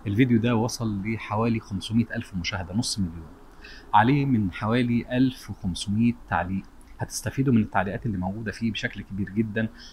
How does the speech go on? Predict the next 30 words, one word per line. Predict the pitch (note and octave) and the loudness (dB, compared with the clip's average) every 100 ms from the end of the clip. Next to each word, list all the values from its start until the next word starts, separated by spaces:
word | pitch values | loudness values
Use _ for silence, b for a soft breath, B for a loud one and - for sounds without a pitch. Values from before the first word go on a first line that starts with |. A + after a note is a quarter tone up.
| B - | B 2
من | G#2+ G2+ | 4 6
دول | G2+ C3 A#2 | 6 6 4
كتير | - G2+ - B2 G2+ | -2 -8 4 4 4
اتكلموا | - G2+ G2 A#2 F#2+ | -2 -2 2 4 6
عن | G2+ G#2+ G2 | 4 0 -2
تجربتهم | G2+ F#2 F#2+ A#2 - G2+ | -4 -4 -4 -6 -2 0
لعشرات | F2+ F#2+ - A2 | 2 0 0 -4
السنين | - - - G#2 A2 | -2 -6 -2 2 2
مع | G2 - | 2 -2
تحويل | - - G#2+ A#2 A2 B B B | -4 -4 2 4 2 B B B
السيارة | - - A2 A2+ | -4 2 4 4
من | G2+ F2+ | 4 4
بنزين | G2 F#2 G#2 G2+ F2 | 2 0 0 0 -2
إلى | E2+ | -6
غاز. | D#2 - - - - | -10 -12 -12 -12 -2
الفايدة | A#2+ F3 D#3+ | 2 4 4
اللي | D#3 | 4
احنا | - C#3 | 2 0
اكتسبناها | - - A#2 G#2+ A#2+ A#2+ | -2 -4 0 2 2 2
من | G2 B2 | 4 4
التعليقات | A2 G2 G2 G#2+ A#2+ | 2 0 0 -2 -2
دي | A2 B2+ | 0 2
إن | B2 A2+ | 4 4
الناس | A#2 C#3+ | 4 2
دي | B2 | 0
فعلًا | - D3+ B2+ F2+ - - - B B - | 0 2 0 -2 -8 -18 -20 B B 0
بعد | B2+ C3 | 4 4
التجربة | A#2 A#2 A2+ A#2+ G2 | 2 0 2 2 2
لمدة | F#2 A#2+ C3+ | 2 2 2
طويلة | C3 A2 B2 C#3+ C#3 | -2 0 0 2 2